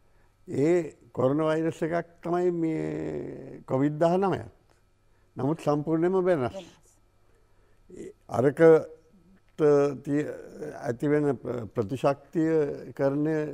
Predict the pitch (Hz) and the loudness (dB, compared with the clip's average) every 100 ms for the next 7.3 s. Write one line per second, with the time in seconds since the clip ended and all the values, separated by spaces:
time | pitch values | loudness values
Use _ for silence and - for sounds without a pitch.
0 | 151 - _ _ _ 180 160 139 131 117 | -12 -18 _ _ _ -8 -2 2 2 0
1 | 123 - 127 123 135 151 160 143 - _ | -4 -8 -2 0 0 -2 -4 -4 -10 _
2 | _ _ - 135 127 135 143 143 147 147 | _ _ -14 -4 -2 0 -2 -2 -2 -2
3 | 151 165 113 - _ _ _ 101 113 135 | -2 -4 -8 -16 _ _ _ -2 0 0
4 | - - 131 127 131 131 135 143 156 104 | -4 -4 -2 0 -2 -2 -2 -4 -6 -8
5 | - _ _ _ _ _ 120 139 95 95 | -14 _ _ _ _ _ -8 -6 -8 -12
6 | _ _ _ - 107 135 120 117 131 123 | _ _ _ -14 -4 -2 0 2 2 0
7 | 127 185 | -2 -6